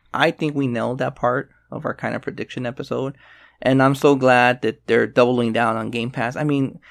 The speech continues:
how amazing is it you and I or anybody is gonna be able to play Starfield from day one on Game Pass?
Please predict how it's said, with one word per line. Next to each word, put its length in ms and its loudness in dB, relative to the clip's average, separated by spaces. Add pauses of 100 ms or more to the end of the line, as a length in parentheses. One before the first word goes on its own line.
(140)
how 280 6
amazing 460 2
is 160 0
it 60 -2
you 160 0
and 120 0
I 280 -2
or 140 -2
anybody 540 0
is 160 -12
gonna 160 -8
be 100 0
able 100 0
to 40 -4
play 220 -4
Starfield 500 -4
from 160 -8
day 140 -2
one 300 -4
on 100 -8
Game 200 -8
Pass? 300 -8